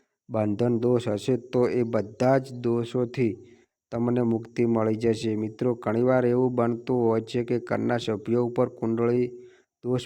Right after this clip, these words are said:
પણ લાગી જ, લાગી જ હોય છે કે જેનાથી તે ઘરના ઉપર મંગલિક કાર્યો છે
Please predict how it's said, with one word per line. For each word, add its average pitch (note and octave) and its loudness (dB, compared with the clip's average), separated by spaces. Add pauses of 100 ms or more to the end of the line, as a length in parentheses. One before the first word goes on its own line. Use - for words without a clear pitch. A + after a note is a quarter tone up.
પણ B2 0
લાગી A#2 2
જ, B2 -8 (680)
લાગી A#2+ 2
જ B2+ -4 (100)
હોય A2+ 2
છે A#2+ 2 (680)
કે C3 0
જેનાથી A#2+ 2
તે B2 -2
ઘરના A2+ 0
ઉપર A#2 0
મંગલિક A#2 0 (160)
કાર્યો A#2+ 4
છે C3+ 0